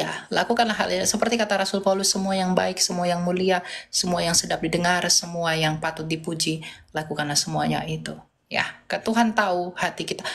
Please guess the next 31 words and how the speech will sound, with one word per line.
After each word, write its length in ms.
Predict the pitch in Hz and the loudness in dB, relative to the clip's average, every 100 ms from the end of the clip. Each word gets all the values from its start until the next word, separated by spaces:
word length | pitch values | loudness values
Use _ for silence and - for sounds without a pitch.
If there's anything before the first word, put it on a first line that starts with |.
| - | -6
Bukan 300 | 196 240 262 | 0 4 6
kita 240 | 240 277 233 | 4 4 2
yang 160 | 208 | 4
membawa, 320 | 202 190 180 175 | 2 4 2 2
tapi 300 | 180 196 214 | 2 2 2
kita 320 | 233 196 190 | 2 2 2
rindu 460 | 196 220 214 180 165 | 4 4 4 2 0
untuk 320 | 180 - 156 | 2 2 2
membawa 400 | 160 160 156 151 | 2 4 4 2
Dia. 320 | 156 160 - - - _ _ | 0 0 -2 -6 -18 _ _
Ya, 80 | 170 | -6
karena 240 | - 214 | 0 0
kita 160 | 220 254 | 2 4
nggak 180 | 233 - | 6 6
tahu 140 | 233 | 4
gimana 300 | 220 214 208 | 4 2 2
lagi 240 | 208 202 208 | 2 2 2
caranya 480 | 208 196 196 226 277 | 2 2 2 2 2
ya, 240 | - 233 | 0 0
yang 220 | 226 196 | 0 2
bisa 240 | 196 202 220 | 4 2 2
kita 160 | 226 | 0
lakukan 320 | 214 214 247 247 | 0 2 0 0
adalah 400 | 208 185 147 - | 0 2 2 0
apa? 240 | - 185 | -2 0
Berbuah 640 | 175 196 - 190 254 202 | 2 2 2 2 2 0
agar 320 | - 180 180 175 | 0 0 0 0
dia 240 | 196 208 | 0 2
bisa 260 | 170 185 - | 2 2 0
melihat 360 | 175 180 160 - - - | -4 -6 -6 -10 -18 -14
ki-, 240 | - - | -6 -6